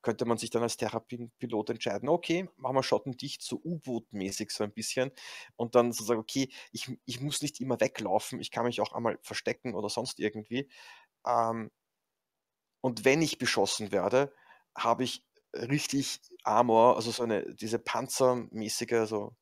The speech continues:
also von einer Schildkröte ein bisschen, ähm, ja, und das in der Formsprache, das, ähm, die Formen find-, also ich fand die Form,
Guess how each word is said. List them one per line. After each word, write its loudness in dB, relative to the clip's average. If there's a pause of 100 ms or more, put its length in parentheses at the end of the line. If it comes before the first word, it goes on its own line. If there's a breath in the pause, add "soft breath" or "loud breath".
(140)
also -14 (140)
von -18 (180)
einer -6
Schildkröte -6
ein -8
bisschen, -4 (480 loud breath)
ähm, 0 (260)
ja, 4 (460)
und -10 (480)
das 0
in -4
der 2
Formsprache, 2
das, -4 (1800 loud breath)
ähm, -2
die -6
Formen 6
find-, -6
also 2
ich -2
fand 6
die 0
Form, 8